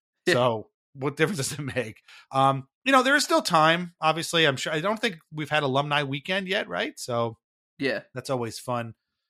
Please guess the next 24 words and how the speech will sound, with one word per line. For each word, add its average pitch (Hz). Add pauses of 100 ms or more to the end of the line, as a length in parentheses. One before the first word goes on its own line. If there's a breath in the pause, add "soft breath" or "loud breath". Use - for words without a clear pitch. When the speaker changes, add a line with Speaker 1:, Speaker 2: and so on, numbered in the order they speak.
(180)
Speaker 2:
um, 107
when 117
guys 113
come 123
out. 113
But, 127
you 175
know, 127
hopefully 202
we 220
get 226
some 226
new 220
guys. 175
I, 190
the 208
guy 311
everybody 233
wants 165
to 151
see 156
is 117
Ziggy 113
Palffy. -